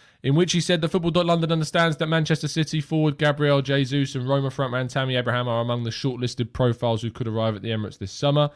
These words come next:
Jesus in particular remains open to leaving the current Premier League champions, with his representatives holding talks with Edu throughout the past few months." Former Chelsea forward Abraham has scored fifteen goals in Italy this season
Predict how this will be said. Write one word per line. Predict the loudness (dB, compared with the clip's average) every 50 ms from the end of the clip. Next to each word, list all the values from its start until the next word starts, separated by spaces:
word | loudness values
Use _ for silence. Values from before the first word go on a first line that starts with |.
| -10 -20 _ _ _ _ _ -8
Jesus | -4 -2 -2 -2 -2 -2 -4 -4
in | -6 -8
particular | -8 -8 -8 -8 -10 -10 -8 -8 -8
remains | -6 -4 -4 -4 -4 -2
open | -4 -4 -4 -4 -6
to | -6 -4
leaving | -4 -4 -4 -4 -6
the | -6
current | -4 -2 -2 -2 -2 -2
Premier | -4 -4 -2 -2 -2
League | -4 -6 -6
champions, | -6 -4 -4 -4 -4 -4 -6 -6 -6
with | -6 -8
his | -6 -6
representatives | -8 -8 -8 -8 -8 -6 -6 -8 -8 -10 -14 -12
holding | -8 -6 -6 -6 -6
talks | -4 -6 -6 -6 -8
with | -10 -10
Edu | -10 -8 -8 -8 -8
throughout | -8 -6 -8 -6 -8
the | -8
past | -8 -4 -4 -4 -4 -4
few | -6 -8 -4
months." | -2 0 0 0 -2 -6 -14 -20 _ _ _ -20 -20 _ _ _
Former | -8 -4 -4 -4
Chelsea | -4 -4 -4 -4 -4 -4 -6
forward | -6 -4 -2 -2 0
Abraham | 0 -2 -2 -2 -4 -4 -4
has | -4 -6
scored | -8 -8 -8 -10 -8
fifteen | -8 -10 -10 -8 -8 -8 -6 -6
goals | -4 -2 -2 -2 0 -2
in | -2 -2
Italy | -4 -6 -6 -6 -6 -6
this | -6 -6 -6
season | -6 -6 -4 -4 -2 -2 -4 -4